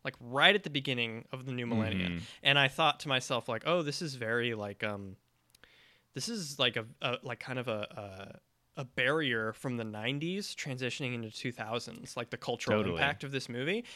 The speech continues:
Speaker 1: as well as, like, filmmaking in general." But there's a reason why Chris Columbus, the director of the first two Harry Potters, eventually got taken off, and it's because so much of the movie, with my perspective of, like, cinema now, is, like, or, like, uh,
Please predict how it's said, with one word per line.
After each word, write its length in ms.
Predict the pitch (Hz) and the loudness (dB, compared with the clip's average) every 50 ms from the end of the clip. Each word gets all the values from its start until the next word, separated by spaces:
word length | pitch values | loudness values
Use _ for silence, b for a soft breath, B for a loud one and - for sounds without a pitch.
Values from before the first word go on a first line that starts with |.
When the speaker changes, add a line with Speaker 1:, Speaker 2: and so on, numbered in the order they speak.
| B B | B B
Speaker 1:
as 180 | - 139 135 139 | -4 -2 0 2
well 120 | 160 175 | 4 4
as, 100 | 175 165 | 4 4
like, 160 | 180 156 135 - | 4 2 2 2
filmmaking 420 | - 127 123 143 147 151 156 151 | 0 0 0 0 0 -2 -2 -4
in 80 | 120 113 | -4 -4
general." 460 | - 120 117 131 156 180 208 208 B B B B _ _ | -2 -4 -2 0 0 0 -2 -2 B B B B _ _
But 200 | - 139 131 - - | 4 4 4 4 2
there's 280 | 147 147 139 135 143 | 0 0 2 2 2
a 60 | 139 120 | 0 0
reason 340 | 117 131 147 147 170 160 147 | 2 2 2 2 0 0 2
why 140 | 139 127 123 | 2 2 2
Chris 240 | - - 143 - | 0 -2 -4 -4
Columbus, 520 | - - 127 123 147 180 175 135 120 - - | -4 -4 0 2 2 2 2 2 0 0 -2
the 80 | - 104 | -6 -4
director 440 | - 117 117 120 - - - 117 113 | 0 2 2 2 0 0 -2 -2 -2
of 100 | 110 123 | -2 -4
the 60 | 127 | -8
first 280 | - - 151 175 - - | -6 -4 -2 -2 -2 -4
two 100 | - 127 | -6 -4
Harry 200 | 123 110 110 107 | -2 -2 -2 -2
Potters, 340 | - 123 110 113 110 107 117 | -2 -2 0 0 -2 -4 -4
eventually 320 | 123 131 127 - 127 120 | -4 -4 -2 -2 -2 -2
got 160 | 113 110 - | -2 -2 -4
taken 260 | - - 113 - 110 | -6 -8 -8 -6 -4
off, 320 | 120 165 190 160 131 - B B B B B B - | -2 0 2 0 0 -2 B B B B B B 0
and 100 | 131 131 | 0 0
it's 100 | 127 - | 2 0
because 300 | - 139 - 147 139 127 | -2 -6 -4 -4 -2 -2
so 380 | - - - - 147 143 160 170 | -2 -2 0 0 2 2 2 2
much 220 | 170 160 156 - | 2 2 0 0
of 60 | 143 | -2
the 60 | 123 120 | -4 -2
movie, 500 | 120 127 139 131 131 123 117 113 113 B B B B B - | -2 -2 0 2 2 2 0 0 -4 B B B B B -8
with 160 | 165 - - | -8 -4 0
my 100 | 135 123 | 0 -2
perspective 800 | - - 135 123 - - 127 120 123 - 139 123 120 113 110 - - - | 0 -2 -4 -4 0 2 2 2 2 2 2 2 2 2 0 -6 -8 -8
of, 160 | 135 120 - | -6 -6 -4
like, 160 | 110 113 - | -6 -6 -6
cinema 340 | - - 135 120 117 110 104 | -6 -4 -4 -2 -2 -4 -4
now, 260 | 107 110 107 110 110 | -4 -4 -2 -2 -2
is, 140 | 107 104 - | -4 -4 -6
like, 300 | 117 107 107 - - b b b b b b _ - | -8 -8 -8 -10 -14 b b b b b b _ -2
or, 160 | 123 120 120 | -2 0 0
like, 180 | 117 117 113 - _ _ _ _ _ _ _ _ - 147 139 - _ _ - | 0 -2 -4 -4 _ _ _ _ _ _ _ _ -14 -12 -12 -14 _ _ -8
uh, 300 | 127 113 107 104 101 - | -6 -4 -4 -4 -6 -8